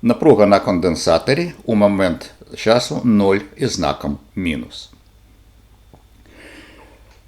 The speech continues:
Коло розірвано, тому в момент часу нуль із знаком мінус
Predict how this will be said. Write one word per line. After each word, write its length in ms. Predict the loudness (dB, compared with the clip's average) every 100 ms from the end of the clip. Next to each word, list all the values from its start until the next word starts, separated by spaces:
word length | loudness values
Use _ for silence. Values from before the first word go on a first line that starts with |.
| _ _ _ _ _ _ -20
Коло 320 | 0 4 8 8
розірвано, 720 | 6 6 6 6 6 4 2 -8 _ _ _ _ _ _ _ _
тому 480 | 4 6 8 6 6
в 40 |
момент 380 | 4 4 4 2
часу 400 | 4 2 4 4
нуль 260 | 6 6 4 0
із 160 | -4
знаком 500 | 0 0 0 -2 -6 -8 -2
мінус 680 | 4 4 4 0 -2 -8